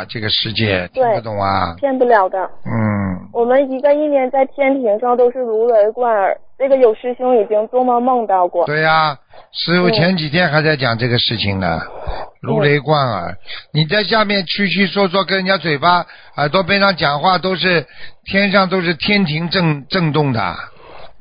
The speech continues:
Speaker 1: 你开玩笑啊。
Speaker 2: 对的，对的。
Speaker 1: 嗯。
Speaker 2: 明白。感恩师父，
Speaker 1: 嗯。
Speaker 2: 感恩师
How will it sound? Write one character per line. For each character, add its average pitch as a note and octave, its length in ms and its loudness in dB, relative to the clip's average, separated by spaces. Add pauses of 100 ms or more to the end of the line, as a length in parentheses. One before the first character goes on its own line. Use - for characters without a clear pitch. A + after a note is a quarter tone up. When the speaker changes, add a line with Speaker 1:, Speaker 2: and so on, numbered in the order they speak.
Speaker 1:
你 G#2+ 60 -6
开 - 180 -4
玩 - 240 0
笑 B2+ 200 0
啊。 A2+ 40 2
Speaker 2:
对 A2 80 2
的， G#2 60 0
对 - 100 0
的。 - 60 -8 (180)
Speaker 1:
嗯。 F2+ 540 -4
Speaker 2:
明 A3+ 280 -2
白。 A3 160 0 (460)
感 A3 160 0
恩 A3+ 160 4
师 B3+ 260 -2
父， G#3+ 220 2 (380)
Speaker 1:
嗯。 G2+ 120 -14
Speaker 2:
感 A3 120 2
恩 A#3+ 120 2
师 C4 160 -2